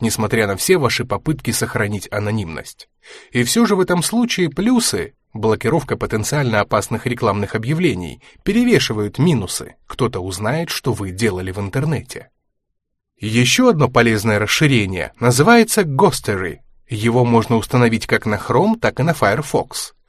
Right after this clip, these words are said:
Ghostery выявляет все программы, собирающие информацию о трафике,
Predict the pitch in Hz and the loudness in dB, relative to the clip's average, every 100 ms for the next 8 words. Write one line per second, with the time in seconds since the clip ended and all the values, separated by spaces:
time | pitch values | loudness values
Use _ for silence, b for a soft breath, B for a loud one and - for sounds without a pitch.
0 | b b - 160 214 - 190 165 127 131 | b b -2 2 2 2 2 4 2 2
1 | 135 156 120 - 139 123 104 104 165 196 | 2 2 0 -2 -2 -2 -4 0 0 2
2 | 208 - 120 107 123 123 120 107 107 107 | 0 0 0 2 0 0 -2 -2 -2 0
3 | 120 - 120 113 - 220 226 - - 65 | 0 0 -2 -2 0 2 2 0 -8 -12